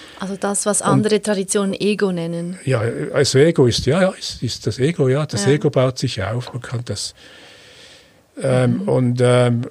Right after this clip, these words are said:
Speaker 2: und dann ist der religiöse Weg, ist wieder weg von diesem Ich in einen Bezug zum Göttlichen zu kommen und Nä-, Gottes Nähe zu finden.
Speaker 1: Mhm.
Speaker 2: Und Gottes Nähe bedeutet, dass dieses Ich sterben muss.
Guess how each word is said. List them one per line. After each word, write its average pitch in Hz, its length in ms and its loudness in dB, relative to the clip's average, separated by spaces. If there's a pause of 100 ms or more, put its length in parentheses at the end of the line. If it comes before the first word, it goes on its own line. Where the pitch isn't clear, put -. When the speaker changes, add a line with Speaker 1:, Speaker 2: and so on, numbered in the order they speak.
(600)
Speaker 2:
und - 340 -4
dann 139 180 2
ist - 320 -2
der 113 140 0
religiöse 113 680 0
Weg, 143 240 -2
ist 147 400 -6
wieder 117 400 2
weg 117 340 0
von 135 280 0
diesem 123 360 -2
Ich - 540 -4
in 120 140 4
einen 117 240 0
Bezug 127 520 -2
zum 135 160 -2
Göttlichen 123 560 -2
zu 127 160 -4
kommen 127 460 -2
und 120 240 -2 (100)
Nä-, 107 260 2
Gottes 113 500 0
Nähe 110 340 2
zu - 220 -4
finden. 151 520 0 (540)
Speaker 1:
Mhm. 180 520 -6 (580)
Speaker 2:
Und 131 200 0
Gottes 110 420 -2
Nähe 113 340 0
bedeutet, 120 720 0
dass - 160 -8
dieses 101 320 -4
Ich 131 260 -2
sterben 117 440 0
muss. 82 380 -12